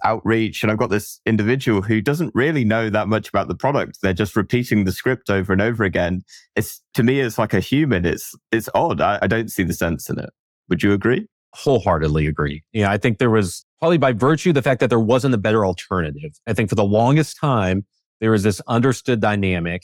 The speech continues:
Speaker 2: that if I am a practitioner within the business, that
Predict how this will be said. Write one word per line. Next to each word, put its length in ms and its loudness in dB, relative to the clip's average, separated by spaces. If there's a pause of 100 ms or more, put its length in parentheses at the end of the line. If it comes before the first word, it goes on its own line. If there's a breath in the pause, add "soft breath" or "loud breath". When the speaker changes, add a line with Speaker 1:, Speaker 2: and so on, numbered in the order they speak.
(120)
Speaker 2:
that 480 0 (560)
if 240 -4
I 240 2
am 260 2
a 480 2 (140)
practitioner 680 0
within 220 2
the 80 4
business, 480 0
that 200 -2